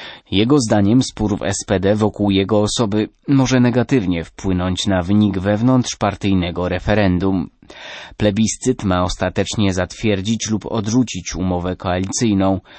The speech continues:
wynegocjowaną z blokiem partii chadeckich C D U, C S U. Głosowanie odbędzie się najprawdopodobniej na początku marca. Komisja Europejska jest gotowa zająć się ponownie kwestią zmiany czasu.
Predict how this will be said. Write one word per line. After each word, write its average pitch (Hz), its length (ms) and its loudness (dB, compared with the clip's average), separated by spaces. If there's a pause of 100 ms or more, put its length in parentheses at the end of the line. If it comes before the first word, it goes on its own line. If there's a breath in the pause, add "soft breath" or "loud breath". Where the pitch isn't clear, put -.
(220 loud breath)
wynegocjowaną 98 1000 0
z 90 80 -4
blokiem 110 480 0
partii 104 400 -4
chadeckich 107 760 -4
C 151 200 -4
D 117 240 0
U, 98 220 -2 (100)
C 80 200 -8
S 95 280 -4
U. 90 180 -2 (640 loud breath)
Głosowanie 101 720 0
odbędzie 95 440 0
się 90 180 -4
najprawdopodobniej 98 1120 -2
na 104 140 -2
początku 87 640 -6
marca. - 600 -4 (1080 loud breath)
Komisja 139 540 2
Europejska 107 800 0
jest 92 320 -2
gotowa 101 420 -2
zająć 95 500 -2
się 82 160 -6
ponownie 90 480 -2
kwestią 107 560 -2
zmiany 101 420 0
czasu. 101 480 -2